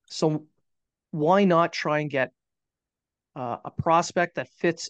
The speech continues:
a need? So you've gotten more of a, uh, a, a sample size that you can, uh, assess them, see where they fit, and maybe you get someone that doesn't really fit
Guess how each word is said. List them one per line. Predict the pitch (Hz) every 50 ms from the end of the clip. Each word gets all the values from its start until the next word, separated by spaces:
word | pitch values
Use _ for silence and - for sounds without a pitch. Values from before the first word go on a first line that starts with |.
| _ -
a | 156
need? | 151 180 175 151 156 147 147 180 208 202 _ _ _ _ _ _ _ _ _ _ _ _ _ _ _ _
So | - - - 156
you've | 151 156 151 135 - -
gotten | - 160 156 - - 160 151
more | 147 147 151 160 170 175
of | 165 160
a, | 160 151 147 143 139
uh, | 131 127 127 123 131 - _ _ _ _ _ _ _ _ _ _ _ _ -
a, | - 123 - -
a | - 139
sample | - - - 156 175 170 165 143
size | - - 143 131 143 156 151
that | 160 - - -
you | 156
can, | - 147 139
uh, | - - - - - _ _ _
assess | - 151 - - - 160 160 156 -
them, | - 170 185 220 220 _ _ _ _ _ _ _ _ _ _ _
see | - - - 180
where | 165 156
they | 135 127
fit, | - - - 170 190 208 208 _ _ _ _ _ _ _ _ _ _ -
and | 165 160 156 156 160 156 156 156 151 143 - - _
maybe | - 170 165 160 175 185 180 190
you | 185 180 170
get | 147 175 165 -
someone | - 180 156 156 156 151
that | 147 135 - _ _ _ _ _ _ _ _ _ _ _ -
doesn't | 202 214 214 214
really | 202 180 160
fit | - - 185 -